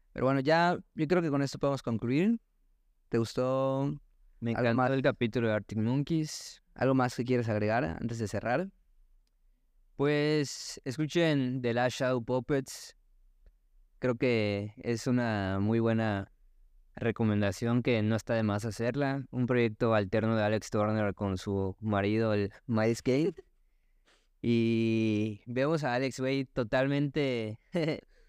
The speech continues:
Speaker 2: en otra faceta que dirías, "Este vato no es el mismo,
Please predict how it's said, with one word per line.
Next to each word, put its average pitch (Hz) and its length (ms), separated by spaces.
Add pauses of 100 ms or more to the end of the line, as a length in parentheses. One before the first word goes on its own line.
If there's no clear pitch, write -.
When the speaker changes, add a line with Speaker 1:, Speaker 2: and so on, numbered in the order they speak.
(320)
Speaker 2:
en 120 120
otra 123 240
faceta 120 500
que 107 540
dirías, 113 840
"Este 127 220
vato 117 280
no 113 180
es 113 180
el 120 100
mismo, 110 320